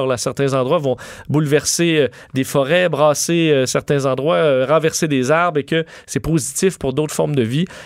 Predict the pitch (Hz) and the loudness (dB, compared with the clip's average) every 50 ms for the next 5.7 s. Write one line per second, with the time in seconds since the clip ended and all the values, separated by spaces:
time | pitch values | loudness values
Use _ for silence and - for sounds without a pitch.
0 | - - 110 107 - 143 139 139 131 123 120 135 131 139 135 143 135 139 147 156 | -10 -8 -4 -2 0 0 2 2 2 2 2 2 2 2 0 0 -2 0 0 2
1 | 160 165 165 156 - 180 180 180 156 151 135 143 151 160 151 135 127 - - - | 2 4 2 2 2 2 0 2 2 0 0 0 0 0 0 -2 -2 -4 -6 -6
2 | - - 156 151 151 143 127 113 110 110 107 - - - - - - - _ _ | -4 -2 0 0 2 2 2 2 0 -2 -6 -10 -16 -20 -20 -20 -20 -20 _ _
3 | _ _ _ _ _ - - - _ _ _ _ _ _ _ - - - - - | _ _ _ _ _ -20 -20 -20 _ _ _ _ _ _ _ -12 -12 -10 -4 0
4 | - 139 123 - 151 143 139 127 127 123 131 139 139 139 - - - 127 127 - | 0 0 2 2 2 2 2 2 2 2 2 2 0 0 -2 -4 -4 -6 -4 -4
5 | - 123 120 123 127 120 123 123 117 113 104 - 104 | -4 -2 -2 -2 -2 -2 -2 -4 -4 -4 -2 -4 -6